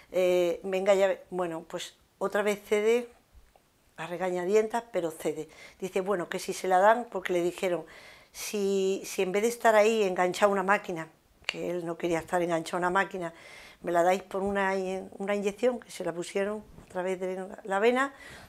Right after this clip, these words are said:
dice, pues bueno, voy a intentarlo otra vez. Y ya le, le metieron y, y nada, eh, a la primera volvió otra vez a,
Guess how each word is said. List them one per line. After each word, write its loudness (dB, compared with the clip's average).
dice, -2
pues -8
bueno, -4
voy -4
a 2
intentarlo 0
otra -4
vez. -4
Y -8
ya 4
le, -2
le -10
metieron 2
y, -4
y -8
nada, -10
eh, -20
a -10
la -10
primera -4
volvió -4
otra -12
vez -10
a, -8